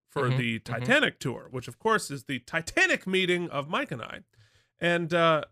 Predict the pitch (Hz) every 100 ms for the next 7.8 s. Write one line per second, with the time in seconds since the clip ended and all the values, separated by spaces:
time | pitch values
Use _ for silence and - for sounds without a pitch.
0 | - - 202 214 330 247 339 285 - -
1 | - _ _ _ _ _ _ _ - 180
2 | - 277 311 233 262 208 226 - _ _
3 | - 185 202 302 311 285 - 247 247 226
4 | 202 180 196 185 180 131 185 277 139 131
5 | 139 - 151 156 143 202 233 165 135 127
6 | - 180 165 131 120 131 - 214 302 247
7 | 160 135 113 110 - 120 - -